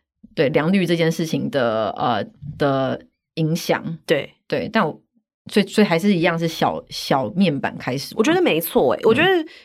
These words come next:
Speaker 2: 呃，我有听过分析师跟我讲过一句话，就是他们还，台湾应该会还是有大，大尺寸，呃，车厂的应用为主，
Speaker 1: 嗯。
Speaker 2: 然后顺便捡一些小的应用，like，
Speaker 1: 嗯，对，车厂。
Speaker 2: 面，对，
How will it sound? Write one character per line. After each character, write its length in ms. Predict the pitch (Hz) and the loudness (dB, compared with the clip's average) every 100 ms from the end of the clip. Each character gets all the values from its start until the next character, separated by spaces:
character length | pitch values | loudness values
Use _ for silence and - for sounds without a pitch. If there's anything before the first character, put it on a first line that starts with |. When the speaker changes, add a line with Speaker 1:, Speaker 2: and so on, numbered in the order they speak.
| - | -2
Speaker 2:
呃， 120 | 214 | 2
我 100 | 311 | 2
有 60 | |
听 180 | 269 277 | 2 2
过 180 | 285 254 | 4 2
分 160 | 226 240 | 4 2
析 60 | 254 | 4
师 80 | 240 | 2
跟 100 | 214 | 2
我 40 | |
讲 160 | 202 160 | 0 2
过 120 | 190 | 2
一 60 | |
句 140 | 175 185 | 2 2
话， 280 | 190 147 135 | 2 2 2
就 120 | 254 | 4
是 140 | 254 254 | 4 4
他 140 | 294 | 2
们 120 | 269 | 2
还， 180 | 208 196 | 0 -4
台 160 | - 240 | -2 0
湾 120 | 254 | 2
应 60 | 285 | 2
该 120 | 277 | 0
会 80 | 277 | 2
还 120 | 202 | 2
是 100 | 226 | 2
有 100 | 190 | 2
大， 220 | - 196 | 2 -2
大 180 | - 233 | -2 -4
尺 220 | 190 - | -4 -4
寸， 420 | - - 170 175 202 | -2 0 0 -2 -6
呃， 160 | 165 165 | -2 0
车 160 | - | 0
厂 260 | 226 208 143 | 0 0 0
的 240 | 143 113 - | 2 2 2
应 140 | 214 | 4
用 140 | 196 156 | 4 2
为 160 | 104 | -2
主， 260 | - - - - | -4 -8 -10 -4
Speaker 1:
嗯。 240 | 180 160 151 | 0 0 0
Speaker 2:
然 80 | 180 | 0
后 60 | 214 | 2
顺 120 | 233 | 4
便 140 | 214 | 4
捡 160 | 208 151 | 4 2
一 60 | |
些 140 | 170 175 | 2 0
小 160 | 175 - | 0 -2
的 100 | 135 | -2
应 200 | 165 151 | 0 0
用， 160 | 151 165 | 0 2
like， 360 | 175 190 175 | 0 0 2
Speaker 1:
嗯， 200 | 196 160 - - - | 2 2 -2 -10 2
对， 100 | 254 | 4
车 160 | - 415 440 | 6 6 6
厂。 260 | 285 285 185 | 6 4 4
Speaker 2:
面， 180 | 208 - - | 2 -4 2
对， 180 | 262 | 4